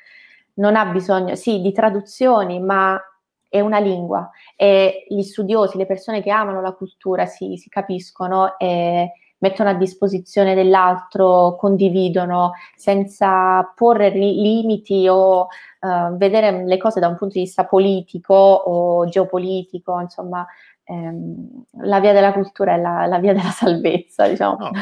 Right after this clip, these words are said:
Speaker 2: tra
Speaker 1: <laughs>
Speaker 2: l'altro è interessante quello che dici perché, eh, Mashhad è una città che poi anche in Iran, come dire, ha un, una certa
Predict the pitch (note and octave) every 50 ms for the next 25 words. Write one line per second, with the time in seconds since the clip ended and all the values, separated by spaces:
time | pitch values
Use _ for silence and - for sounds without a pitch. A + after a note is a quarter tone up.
0 | - - C#4+ - D#3 F3 F3+ - - A#2 A2 G#2+ G#2 G#2 - - B2 A#2+ - -
1 | A#2+ A#2+ A#2+ - E3 D#3 - C3 A2+ A2 G#2 G2+ G#2 G2+ C3+ B2 - G2+ F2+ F2
2 | E2+ - G2+ G2+ A2 - _ _ _ - F#2+ G2 G2 G2 G2+ G2+ - - - C#3+
3 | C#3+ C#3 A2+ G#2 F#2+ F#2 F2+ - F#2+ - - F#2+ F2 D#2+ - - F#2+ F#2 _ -
4 | A2+ A2 G2 F#2+ G2+ G#2 E2+ - G#2+ G#2 F#2+ F#2 F#2+ F#2+ A2+ A#2 A2+ G#2+ G2 F#2
5 | - - G#2 G2+ F#2+ F#2+ F#2 G2 - - - A2 A#2 A2+ G#2+ G#2 G#2 G2+ G2 G2
6 | - F#2+ F2 - G#2+ G#2 - - - F#2+ F#2+ F#2+